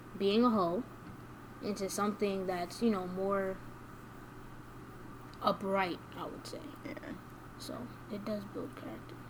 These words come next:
Speaker 2: What kind of character do you think you'd have if you don't have a hoe phase?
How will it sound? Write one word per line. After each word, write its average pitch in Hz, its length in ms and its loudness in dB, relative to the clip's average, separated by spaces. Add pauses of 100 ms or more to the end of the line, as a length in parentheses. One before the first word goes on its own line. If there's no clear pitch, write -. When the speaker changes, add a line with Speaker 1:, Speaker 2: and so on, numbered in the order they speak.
(340)
Speaker 2:
What 175 140 2
kind 202 200 4
of 170 80 2
character 165 460 4
do 151 140 2
you 151 240 6
think 151 280 0
you'd 143 140 4
have 147 280 2
if 147 160 -6
you 147 140 -2
don't 139 300 0
have 135 280 0
a - 60 -2
hoe 156 220 0
phase? - 440 -6